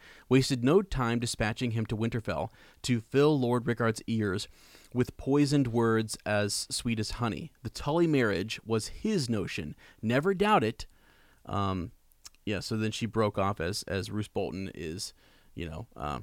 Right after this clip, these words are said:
coming around there. So it's interesting. So she's kinda putting forward,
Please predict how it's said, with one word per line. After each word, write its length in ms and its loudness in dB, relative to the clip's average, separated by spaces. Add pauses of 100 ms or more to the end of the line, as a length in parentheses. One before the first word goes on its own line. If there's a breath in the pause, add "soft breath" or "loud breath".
(120)
coming 260 -8
around 280 -6
there. 160 -14 (520 loud breath)
So 220 6
it's 180 4
interesting. 380 2
So 160 0
she's 240 2
kinda 220 0
putting 280 0
forward, 500 -2